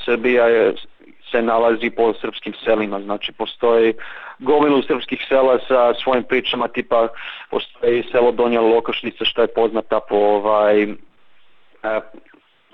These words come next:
paprikama svake godine što se kače po zidovima, a takođe mo-, u se-,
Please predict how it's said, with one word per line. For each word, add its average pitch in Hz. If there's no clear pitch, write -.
paprikama 113
svake 117
godine 110
što 107
se -
kače -
po 110
zidovima, 113
a 107
takođe 123
mo-, 127
u 123
se-, 131